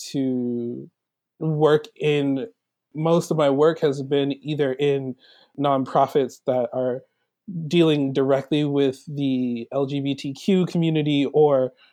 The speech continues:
dealing with that work, um, dealing with that work on the side. So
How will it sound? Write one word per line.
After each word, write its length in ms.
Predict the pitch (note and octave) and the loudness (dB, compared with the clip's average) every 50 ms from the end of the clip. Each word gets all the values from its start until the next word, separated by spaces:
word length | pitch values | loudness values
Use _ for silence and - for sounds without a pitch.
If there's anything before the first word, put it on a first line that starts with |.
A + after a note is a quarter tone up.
| _ _ _ _ - - D#3+ | _ _ _ _ -14 -12 -8
dealing 300 | - - D#3 D3+ D3 C#3+ | -2 2 2 4 4 2
with 160 | C#3+ C#3 C3 | 0 0 -2
that 260 | - C3+ A#2 G#2+ - - | -2 -4 -4 -4 -4 -2
work, 360 | C3+ C3+ C3+ C3+ B2+ C3 - _ _ _ _ _ - | 0 0 2 0 -2 -4 -10 _ _ _ _ _ -8
um, 260 | C#3 C3 B2+ B2+ B2+ | -6 -4 -2 -4 -4
dealing 300 | C3 - D3 D3 C#3+ C#3+ | -2 0 0 0 0 0
with 120 | C3+ C3 B2+ | -2 -2 -2
that 200 | - B2+ A#2+ - | -2 -4 -4 -2
work 320 | B2 C3+ B2+ B2+ A#2+ - - | -2 -2 -2 -2 -4 -6 -8
on 320 | B2 B2 B2 A#2+ A#2+ A#2 | -8 -8 -8 -8 -8 -8
the 120 | A#2 A#2 | -8 -8
side. 460 | A#2 - - A2 G#2 G#2 A#2+ D3+ E3 - _ _ _ - _ _ _ _ | -10 -10 -12 -12 -12 -8 -8 -8 -8 -10 _ _ _ -20 _ _ _ _
So 800 | - - - - F3 D#3 D#3 D3+ D3+ D3 C#3+ C#3 C3+ A#2+ - _ | -18 -12 -4 2 4 4 6 6 6 6 4 4 2 0 -2 _